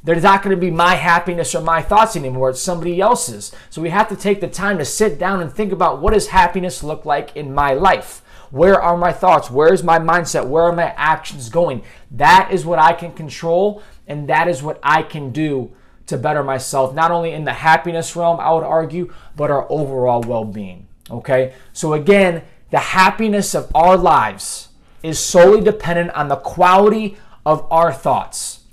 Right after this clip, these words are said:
Sit down, what does happiness look like for me, and how can I go about better changing my thoughts and my ideas and my perspectives and my mindsets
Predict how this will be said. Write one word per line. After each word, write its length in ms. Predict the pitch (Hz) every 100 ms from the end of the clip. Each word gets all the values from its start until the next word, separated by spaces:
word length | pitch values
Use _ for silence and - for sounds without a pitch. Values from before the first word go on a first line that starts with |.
| -
Sit 380 | - 208 208 208
down, 420 | 185 180 175 170 - _
what 260 | 113 143 190
does 200 | 208 170
happiness 520 | 175 180 190 175 -
look 200 | 165 175
like 200 | 175 170
for 120 | -
me, 340 | 147 139 147 - -
and 100 | 139
how 240 | 127 165 175
can 160 | 170
I 120 | 165
go 380 | 151 160 156 - - -
about 400 | 139 131 151 127
better 240 | 160 156 -
changing 420 | 165 165 143 143
my 140 | 135
thoughts 380 | 127 156 156 165
and 100 | 151
my 160 | 143 135
ideas 340 | 123 156 151
and 80 | 143
my 140 | 143
perspectives 640 | 135 123 - 160 - 156 131
and 100 | 135
my 100 | 123
mindsets 840 | 143 160 156 - 139 117 -